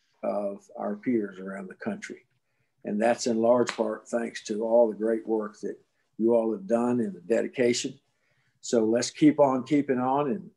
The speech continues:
let's continue to set our goals higher. Let's do all we can to help one another be successful.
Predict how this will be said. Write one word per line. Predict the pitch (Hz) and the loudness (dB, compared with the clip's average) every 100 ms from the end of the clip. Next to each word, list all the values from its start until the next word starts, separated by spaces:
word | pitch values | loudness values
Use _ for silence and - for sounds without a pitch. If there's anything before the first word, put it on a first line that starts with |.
| _ _ _ | _ _ _
let's | - - | -6 -4
continue | - - 147 139 131 | -4 -2 0 0 -2
to | |
set | - 143 135 | 2 4 4
our | 123 | 2
goals | 123 131 120 - | 4 4 2 -2
higher. | 131 135 156 160 _ _ _ _ - | -2 0 -2 -6 _ _ _ _ -12
Let's | 104 | -12
do | - 120 117 | -6 -2 2
all | 127 131 | 4 4
we | 135 | 2
can | 127 143 139 147 | 0 -2 -2 -2
to | 120 | -4
help | 107 131 - | -2 -2 0
one | 135 | -2
another | 131 120 131 131 | -2 -2 -2 -2
be | 117 131 | -2 -4
successful. | 120 117 - 139 135 - 175 175 | -6 -10 -8 -4 -2 -2 -6 -6